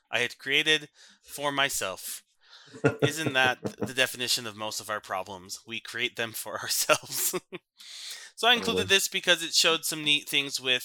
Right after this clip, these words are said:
Speaker 1: using Testbox and T D D, um, hitting his own web server using C F H T T P, and, uh, working through some issues with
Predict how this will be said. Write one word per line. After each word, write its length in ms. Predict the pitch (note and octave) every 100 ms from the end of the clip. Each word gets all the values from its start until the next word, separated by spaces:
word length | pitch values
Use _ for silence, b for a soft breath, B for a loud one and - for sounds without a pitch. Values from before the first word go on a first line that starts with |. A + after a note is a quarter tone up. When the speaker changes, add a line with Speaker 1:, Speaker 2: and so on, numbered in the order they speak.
| C3+
Speaker 1:
using 320 | C3+ C3 A#2+
Testbox 720 | C#3+ C#3+ C#3 C3+ - - - _ - _
and 180 | B2 B2
T 140 | - C3+
D 100 | B2
D, 360 | B2 B2 A#2+ _ _ B B - -
um, 440 | A2 A2 G#2+ G#2+ -
hitting 520 | - C#3+ C#3 C3+ C3 - _ _ _
his 200 | - A#2+
own 120 | B2+ B2+
web 200 | B2 B2
server 320 | C#3+ B2 B2+
using 680 | A2+ A#2+ A#2+ A#2+ A#2 A#2 B2
C 200 | - -
F 100 | A#2
H 160 | A2+ A2+
T 80 | A2
T 140 | -
P, 280 | - G#2+ G#2+ _ b b b b _
and, 380 | A#2+ A#2+ A#2 A#2+
uh, 140 | B2 A#2+
working 300 | C3+ - D3+
through 260 | - D#3
some 240 | D3+ D#3+ D#3
issues 340 | D#3 E3 D3+
with 460 | D#3 D#3 - -